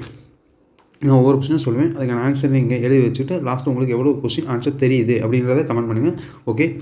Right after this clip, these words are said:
வீடியோக்குள்ள போயிடலாம். ஃபர்ஸ்ட் கொஸ்டின் போயிடலாம். ஃபர்ஸ்ட் கொஸ்டின், சிந்து சமவெளி நாகரிகம் இந்தியாவிலும் பாகிஸ்தானிலும் எவ்வளவு சதுர கிலோமீட்டர்கள் பரவி இருந்தது? எப்படி பாருங்க கொஸ்டின், சிந்து சமவெளி நாகரிகம் பார்த்தீங்கன்னா இந்தியாவிலும் பாகிஸ்தானிலும் பார்த்தீங்கன்னா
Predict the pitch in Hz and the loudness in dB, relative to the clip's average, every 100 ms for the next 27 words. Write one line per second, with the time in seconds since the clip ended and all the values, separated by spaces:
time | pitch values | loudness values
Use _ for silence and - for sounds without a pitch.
0 | - - 127 123 113 107 127 170 - - | -12 -2 2 4 2 0 -2 -4 -8 -14
1 | - - 127 113 107 110 - - - - | -8 -4 -4 -4 -4 -6 -8 -12 -20 -20
2 | _ _ _ 113 - 107 101 90 - - | _ _ _ -8 -8 -10 -12 -14 -20 -20
3 | - _ _ _ _ _ _ _ _ _ | -20 _ _ _ _ _ _ _ _ _
4 | _ _ - 185 190 175 139 139 139 - | _ _ -4 -2 0 2 4 4 2 -2
5 | - 123 117 107 110 - - 127 156 175 | -4 -2 0 0 -2 -6 -10 -4 2 4
6 | 160 120 143 135 127 131 131 110 107 139 | 4 2 -2 -4 -4 -4 -4 -2 -2 -2
7 | 135 - - 131 143 165 180 170 127 139 | -6 -12 -6 0 2 4 4 4 2 2
8 | 135 120 117 110 117 156 - - 117 113 | 0 -2 -2 -2 -2 -4 -6 -4 0 0
9 | 101 101 110 127 113 113 113 170 180 - | 0 -2 0 0 0 0 -2 -2 -4 -6
10 | - - 131 143 135 131 120 117 120 113 | -18 -4 2 4 4 4 2 0 0 0
11 | 117 156 120 123 139 131 - 120 127 - | 0 -2 0 2 4 4 2 0 0 -2
12 | 123 131 110 127 | -2 -2 0 -2